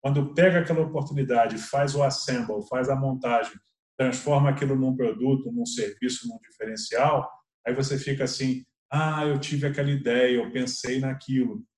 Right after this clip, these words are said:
Te pergunto, o que que te impediu de transformar aquilo em ação? A falta de foco. O que eu fiz com vocês agora aqui em dois, três minutos foi só uma síntese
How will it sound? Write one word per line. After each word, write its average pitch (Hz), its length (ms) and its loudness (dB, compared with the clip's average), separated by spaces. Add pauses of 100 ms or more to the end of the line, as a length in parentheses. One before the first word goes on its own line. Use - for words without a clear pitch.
(160)
Te - 120 -20
pergunto, 139 560 2 (360)
o 113 100 -14
que 160 140 0
que 156 120 -4
te - 140 -6
impediu 139 400 0
de 131 100 -2
transformar 123 580 -2
aquilo 127 260 -4
em 123 80 -2
ação? 107 560 -4 (100)
A - 80 -10
falta 120 340 -2
de 120 120 -8
foco. - 420 -6 (440)
O - 40 -20
que - 80 -2
eu 120 60 0
fiz 139 220 -2
com 139 140 -4
vocês 127 380 0
agora 113 300 -2
aqui 110 160 -10
em 117 80 -6
dois, 127 240 0
três 120 260 -2
minutos 139 340 0
foi 135 100 -6
só 143 200 -2
uma 147 160 -2
síntese 139 680 -2